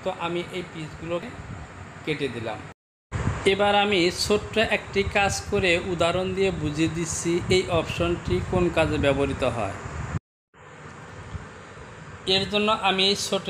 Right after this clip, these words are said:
এই পিসটিকে selection করলাম। ধরি এই পিসটি একটি বাইন্ডিংয়ের pattern। তো বাইন্ডিংয়ের pattern সাধারণত bias হয় এবং এই bias প্যাটার্নটির টপ সাইডে একটি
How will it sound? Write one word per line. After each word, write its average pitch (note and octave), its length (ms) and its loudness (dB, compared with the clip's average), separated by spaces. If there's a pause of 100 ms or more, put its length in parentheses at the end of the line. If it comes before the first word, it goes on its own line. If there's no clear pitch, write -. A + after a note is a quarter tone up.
এই F#3+ 160 0
পিসটিকে E3 480 -2 (100)
selection D#3+ 440 -2 (100)
করলাম। F3 280 2 (160)
ধরি D3+ 220 2 (180)
এই F3+ 60 0 (100)
পিসটি D3+ 380 -4 (140)
একটি D#3+ 200 -6 (120)
বাইন্ডিংয়ের D3 580 2
pattern। D#3 320 0 (180)
তো G3 60 -2 (140)
বাইন্ডিংয়ের F3+ 580 0
pattern E3 280 -2 (100)
সাধারণত D#3+ 440 -2 (640)
bias C#3 340 4 (100)
হয় D3 240 2 (180)
এবং D3+ 220 0 (720)
এই D#3+ 80 4 (120)
bias D#3 380 4 (180)
প্যাটার্নটির E3 720 0 (880)
টপ G3+ 180 4 (120)
সাইডে G3+ 400 2 (180)
একটি E3+ 300 -4